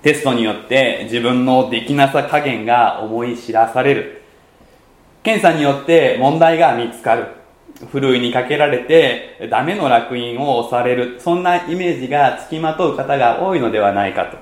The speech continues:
思うんです。あるいはテストに向けて時間を制約され、好きでもないことにこう長々取り組まなくちゃいけない、そんなイメージがあるかもしれません。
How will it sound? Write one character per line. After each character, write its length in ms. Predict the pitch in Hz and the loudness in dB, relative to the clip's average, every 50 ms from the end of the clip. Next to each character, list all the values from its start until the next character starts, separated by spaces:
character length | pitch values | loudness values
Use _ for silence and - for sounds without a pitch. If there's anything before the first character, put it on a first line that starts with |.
| - - - | -20 -16 -8
思 280 | - 117 117 117 113 107 | -4 0 0 2 2 0
う 20 | |
ん 60 | 101 | -2
で 100 | 90 87 | -4 -8
す。 240 | - - - - - - - _ _ _ - - - - - - - - - | -12 -14 -20 -20 -20 -20 -20 _ _ _ -20 -20 -20 -20 -20 -20 -20 -6 0
あ 60 | - 143 | 0 2
る 140 | 147 143 | 2 4
い 40 | 131 | 4
は 500 | 135 143 143 131 117 - - - - - - | 4 4 4 4 2 -2 -6 -12 -16 -10 -6
テ 100 | - 139 | -4 -4
ス 120 | 139 - | -4 -2
ト 100 | - 123 | -2 -2
に 120 | 120 117 113 | 0 0 0
向 160 | 113 117 117 | -2 -2 -2
け 140 | - 117 120 | -2 -2 -2
て 520 | - 151 147 131 123 - - - - - - | 0 2 2 2 2 2 0 -6 -12 -12 -10
時 140 | 120 - | -6 -2
間 280 | 123 123 120 117 113 110 | 0 0 2 0 -2 -4
を 40 | 110 | -6
制 240 | - 143 139 147 147 | -4 -2 0 2 4
約 240 | 143 139 - - | 4 2 2 -2
さ 180 | - - 143 151 | -4 -2 0 0
れ、 400 | - 196 175 - - - - - - - | 2 2 2 0 -2 -4 -12 -18 -20 -20
好 60 | - - - - | -20 -20 -14 -8
き 80 | - 156 | -4 0
で 100 | 135 127 | 2 2
も 120 | 123 123 | 2 0
な 120 | 135 147 151 | 0 0 -2
い 60 | 143 | 0
こ 140 | 127 131 127 | -2 -4 -4
と 340 | 131 139 139 143 160 165 156 | -2 -2 -2 -2 -2 -2 -2
に 240 | 156 170 185 151 139 | -4 -4 -6 -6 -4
こ 180 | 131 120 117 | -2 -2 0
う 20 | 113 | 0
長 240 | 123 123 127 139 156 | 0 2 2 2 2
々 220 | 180 175 147 139 | 2 2 0 0
取 180 | - 143 151 165 | -2 -2 -4 -6
り 40 | |
組 140 | - 208 208 | -4 -4 -2
ま 60 | 226 | -2
な 100 | 220 185 | -2 -2
く 100 | 139 - | -6 -8
ち 120 | - - 143 | -6 -2 -2
ゃ 40 | 131 | -2
い 120 | 131 131 | -2 -2
け 100 | 147 156 | -4 0
な 160 | 165 170 175 | 2 2 2
い、 180 | 175 170 175 - - | 2 0 -4 -10 -4
そ 200 | - 165 156 156 | 0 0 0 2
ん 100 | 160 170 | 2 2
な 120 | 170 156 | 2 2
イ 100 | 147 139 | 2 0
メ 200 | 135 139 135 123 | 0 -2 -2 -2
ー 40 | 120 | -2
ジ 120 | 127 127 | -4 -2
が 180 | 139 151 147 143 | 2 2 4 4
あ 60 | 139 | 2
る 100 | 139 135 | 2 0
か 120 | 147 175 | -4 -4
も 200 | 180 160 131 120 | -2 -2 -4 -4
し 100 | - - | -4 -4
れ 120 | 107 107 107 | -4 -4 -4
ま 180 | 107 104 104 | -4 -6 -4
せ 160 | - 120 113 107 | -2 -2 -2 -2
ん。 80 | 101 | -2